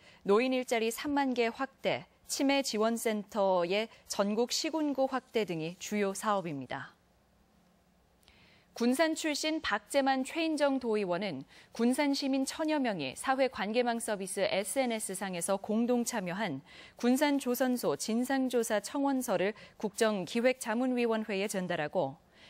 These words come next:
현대중공업의 경영권 승계를 위해 군산 조선소의 가동을 중단했다는 의혹을 조사해달라고 건의했습니다. 박 의원은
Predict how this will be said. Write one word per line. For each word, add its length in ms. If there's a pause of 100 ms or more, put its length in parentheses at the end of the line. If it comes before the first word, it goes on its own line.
(240)
현대중공업의 960
경영권 720
승계를 520
위해 320 (200)
군산 300
조선소의 500
가동을 500
중단했다는 880
의혹을 460
조사해달라고 840
건의했습니다. 920 (680)
박 180
의원은 420